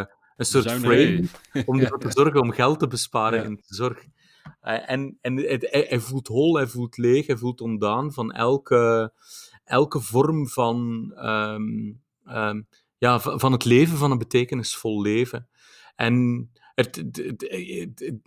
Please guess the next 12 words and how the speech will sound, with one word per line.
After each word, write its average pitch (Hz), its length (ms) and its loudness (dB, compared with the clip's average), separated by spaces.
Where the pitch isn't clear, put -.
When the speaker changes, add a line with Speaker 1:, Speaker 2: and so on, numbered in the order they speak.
Speaker 1:
er 120 60 0
is 139 120 2
ook, 143 140 2
het - 220 -2
is 139 140 -2
ook, 139 200 0
ehm, 123 400 2
ik, - 220 -10
in - 260 -2
dat, 135 200 2
in 123 120 2
dat 120 180 0